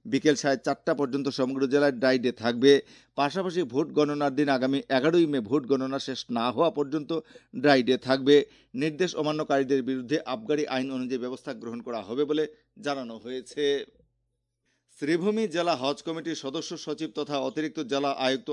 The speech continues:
আনিস রসুল মজুমদার এক বিজ্ঞপ্তিতে জানিয়েছেন যে আজ শ্রীভূমি শহরের সেটেলমেন্ট বাজার জামে মসজিদে হজ প্রশিক্ষণ কর্মশালা অনুষ্ঠিত হবে। প্রশিক্ষণ কর্মশালা সকাল দশটা থেকে শুরু হবে। জেলা হজ কমিটির পক্ষ থেকে এবছরে হজ যাত্রীদের কর্মশালায় অংশগ্রহণ করতে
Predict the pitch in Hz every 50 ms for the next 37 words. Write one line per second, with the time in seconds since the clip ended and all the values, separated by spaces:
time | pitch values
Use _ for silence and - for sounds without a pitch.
0 | - - 127 127 143 147 - - 139 139 - 151 143 131 127 127 123 139 139 135
1 | 139 135 131 117 104 110 110 107 139 131 - - 143 117 143 131 120 127 127 139
2 | 143 143 - 156 156 156 147 156 - - 135 127 131 123 104 - _ - - _
3 | _ _ _ - 143 160 160 156 170 175 175 151 - 156 139 143 147 156 151 151
4 | 151 127 151 156 156 160 156 147 117 120 123 127 123 143 139 123 120 127 123 127
5 | 131 123 127 131 131 113 135 139 135 143 113 95 117 135 135 117 - _ _ _
6 | _ _ - 135 143 - 180 180 - 165 175 151 120 135 135 139 147 131 147 147
7 | 143 127 139 135 127 - - 127 110 117 107 110 123 127 139 143 135 - - -
8 | - _ _ - 131 143 143 196 208 - 196 190 160 147 143 147 151 151 - 156
9 | 151 151 135 147 - 135 135 117 117 123 - - - 143 - 117 131 131 - 156
10 | 143 120 92 107 120 117 135 135 - - - - - _ _ 120 117 139 160 185
11 | 175 131 135 147 - - - 160 160 143 170 160 123 147 139 - 151 143 147 147
12 | 156 139 127 127 131 - 151 139 139 104 117 120 117 104 139 135 - 143 127 139
13 | 143 117 - - 127 123 139 123 135 139 127 120 120 - - 135 120 123 107 120
14 | 135 110 135 135 - - 160